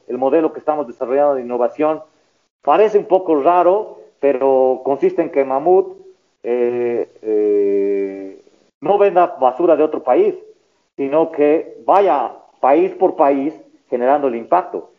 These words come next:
Y parece lógico, pero si tú haces un análisis de todos los competidores a nivel mundial que hacen el mismo producto que nosotros,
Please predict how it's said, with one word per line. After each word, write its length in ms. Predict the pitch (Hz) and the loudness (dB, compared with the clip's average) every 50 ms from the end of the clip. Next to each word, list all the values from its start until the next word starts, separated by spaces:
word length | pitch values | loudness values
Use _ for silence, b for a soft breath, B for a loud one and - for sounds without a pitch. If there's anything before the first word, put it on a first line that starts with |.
| _ _ _ _ _ _ - | _ _ _ _ _ _ -6
Y 80 | - | -6
parece 460 | - - 185 214 262 277 277 240 196 | 0 0 2 2 2 2 2 0 0
lógico, 460 | 139 165 220 226 - 170 - 123 120 123 | 2 2 0 0 -2 -6 -6 -6 -4 0
pero 200 | 135 143 147 143 | 0 0 0 -2
si 100 | 143 - | -2 0
tú 100 | 214 233 | 0 0
haces 180 | 214 - - | 0 -2 -6
un 120 | 180 175 165 | -6 -6 -6
análisis 380 | 156 160 170 165 139 143 131 | -6 -4 -6 -4 -4 -4 -6
de 80 | 127 123 | -6 -2
todos 200 | - 175 190 180 | 0 0 0 2
los 100 | 160 - | 0 -2
competidores 520 | - 143 123 135 131 131 143 156 156 139 139 | -4 -6 -8 -8 -6 -2 0 0 0 0 -2
a 60 | 123 | -6
nivel 220 | 123 123 127 135 | -6 -6 -8 -8
mundial 380 | 139 127 123 123 135 143 143 - | -8 -10 -8 -2 -2 -2 0 0
que 60 | 143 | -2
hacen 160 | 143 - 107 | -4 -4 -6
el 60 | 107 | -10
mismo 240 | 131 143 143 135 135 | -10 -8 -8 -8 -6
producto 360 | - 117 120 135 127 - 110 | -4 -2 -2 -2 -2 -4 -8
que 80 | - - | -10 -10
nosotros, 400 | 104 104 113 104 110 120 147 | -8 -6 -6 -4 -2 -4 -4